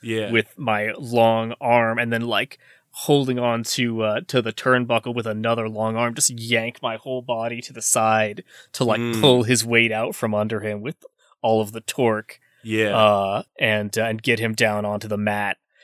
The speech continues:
Speaker 1: Yeah.
Speaker 2: And then just, like, dive over and I'm just, like, on him, like, wrapping him up, almost like, uh, you know, like a stretchy hero,
Speaker 1: Mm-hmm.
Speaker 2: uh, just, like, with these snake-like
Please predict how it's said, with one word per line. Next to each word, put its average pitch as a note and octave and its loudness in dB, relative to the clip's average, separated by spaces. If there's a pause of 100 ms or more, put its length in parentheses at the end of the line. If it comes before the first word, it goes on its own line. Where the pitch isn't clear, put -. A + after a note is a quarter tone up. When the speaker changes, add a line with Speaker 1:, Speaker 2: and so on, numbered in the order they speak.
Speaker 1:
Yeah. G#2 -6
Speaker 2:
And A#2+ 2
then A#2 2
just, - -6
like, G#2+ -2
dive C3+ 6
over A#2 0
and A2+ -2
I'm G#2+ -6
just, - -8
like, A2 -4
on B2 6
him, A2+ 2
like, A2 -10
wrapping C#3+ 2
him A#2 -4
up, A2+ 4
almost F3 6
like, A2+ 0
uh, G#2+ 0
you C3 -4
know, G#2 -2
like G#2+ -6
a A#2+ -8
stretchy G#2+ 0
hero, A2 0 (120)
Speaker 1:
Mm-hmm. G#2 -6
Speaker 2:
uh, A#2 4
just, - -8
like, G#2 -4
with B2 -4
these A#2 -6
snake-like A2 2